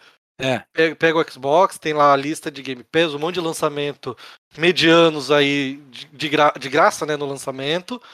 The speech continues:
Speaker 1: Sim.
Speaker 2: Você vai jogar, você vai ter um monte de coisa pra jogar. Mas se você é, por exemplo, como eu, que tem alguns jogos que você faz questão de jogar no lançamento. Por exemplo, se
Speaker 1: Sim.
Speaker 2: lançou,
Speaker 1: Demon
Speaker 2: vamos falar do
Speaker 1: Souls,
Speaker 2: Play
Speaker 1: eu
Speaker 2: quatro.
Speaker 1: imagino.
Speaker 2: Se lançou de, de, Demon Souls, eu quero jogar. Eu não, não quero esperar quatro <laughs> anos pra jogar Demon Souls.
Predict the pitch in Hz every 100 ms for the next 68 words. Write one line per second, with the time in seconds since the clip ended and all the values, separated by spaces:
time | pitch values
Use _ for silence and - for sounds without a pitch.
0 | - _ - 139 131 147 147 151 156 143
1 | 156 165 156 175 - 180 - 175 185 147
2 | 117 _ _ _ _ 175 196 254 214 -
3 | 175 165 143 - 143 147 185 175 - 170
4 | 165 156 196 254 156 185 208 160 170 170
5 | - 180 - - 220 247 180 151 143 139
6 | 139 135 120 - _ _ - 160 135 -
7 | 170 165 - 180 202 190 - - - -
8 | 131 147 160 151 160 180 185 175 170 175
9 | 139 127 120 190 180 240 247 196 175 143
10 | 127 151 170 147 - 202 247 131 131 -
11 | 156 160 202 202 196 151 151 165 170 -
12 | 214 - 214 185 165 - - - 202 -
13 | 190 180 175 160 180 196 175 175 196 220
14 | 208 160